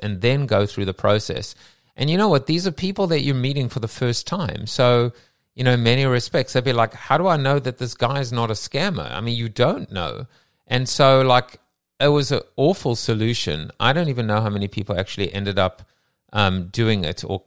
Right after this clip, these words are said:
or converting it. But I like the innovation side of it. I really, really like the fact that I could, um,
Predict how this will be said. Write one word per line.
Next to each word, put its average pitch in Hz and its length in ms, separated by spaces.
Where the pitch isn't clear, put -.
or 101 160
converting 107 540
it. - 240
But - 300
I 120 80
like 127 400
the 131 120
innovation 107 600
side 104 360
of 87 140
it. 80 180
I - 60
really, 127 560
really 101 640
like 101 380
the 98 100
fact 101 320
that 98 100
I 95 140
could, 92 360
um, 90 440